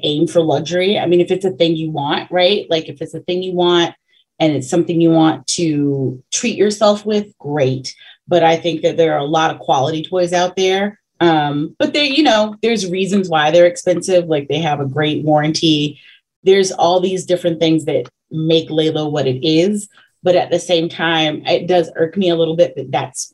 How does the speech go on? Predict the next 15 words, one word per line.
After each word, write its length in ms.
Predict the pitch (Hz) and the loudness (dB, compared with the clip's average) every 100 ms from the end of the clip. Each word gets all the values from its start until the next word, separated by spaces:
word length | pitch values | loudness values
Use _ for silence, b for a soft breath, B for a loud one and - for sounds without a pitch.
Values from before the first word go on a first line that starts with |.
| - | -4
what 240 | 143 - | -4 -4
people 300 | - - 151 | -10 -10 -6
know. 360 | 147 139 156 208 | -4 0 2 2
And 100 | 208 | 0
it's 100 | - | -2
'cause 120 | 311 | -2
they 120 | 254 | 0
have 160 | 277 226 | 0 0
money. 300 | 240 185 147 | 0 -2 -2
They 80 | 151 | -2
have 180 | 180 190 | -2 0
money 300 | 202 208 202 | 2 2 0
to 100 | 190 | -2
put 180 | 202 196 | -4 -6
themselves 760 | 185 180 170 160 165 160 - | -6 0 2 4 2 -2 -8